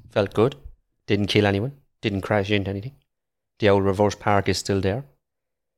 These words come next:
Yeah, y-, you're quite good now with the reverse parking, if you do say so yourself.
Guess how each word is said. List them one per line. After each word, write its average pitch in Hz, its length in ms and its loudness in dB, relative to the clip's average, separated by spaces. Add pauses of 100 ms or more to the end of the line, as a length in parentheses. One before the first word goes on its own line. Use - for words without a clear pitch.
(200)
Yeah, 110 260 -6
y-, 113 160 -16
you're 95 180 -2
quite 120 300 -2
good 127 180 -4
now 110 180 4
with 104 100 0
the 107 60 2
reverse 110 260 2
parking, 110 480 -4 (220)
if 95 140 -4
you 98 100 2
do 113 160 2
say 110 200 0
so 104 120 0
yourself. 101 440 0